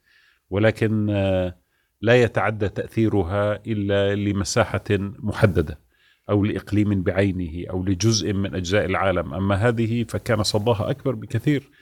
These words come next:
من أي قضية أخرى وقعت في أي لحظة في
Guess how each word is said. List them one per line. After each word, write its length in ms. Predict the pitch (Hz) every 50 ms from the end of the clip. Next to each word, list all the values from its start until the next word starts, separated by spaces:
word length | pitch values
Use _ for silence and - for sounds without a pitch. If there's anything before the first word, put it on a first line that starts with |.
| _ _ _ _ -
من 140 | 120 131 -
أي 200 | - 208 202 196
قضية 500 | 180 196 180 - 185 175 185 185 175 - -
أخرى 340 | 170 196 190 - - - - _ _ _ _ -
وقعت 460 | 113 135 - - - 107 117 123 -
في 160 | - - 98 78
أي 600 | 110 117 113 113 107 - 117 110 110 113 110 - _ _ _ _ _ _ _ _ _ -
لحظة 540 | 113 123 - - 110 110 113 110 110 107
في 400 | 104 - - 104 98 98 98 -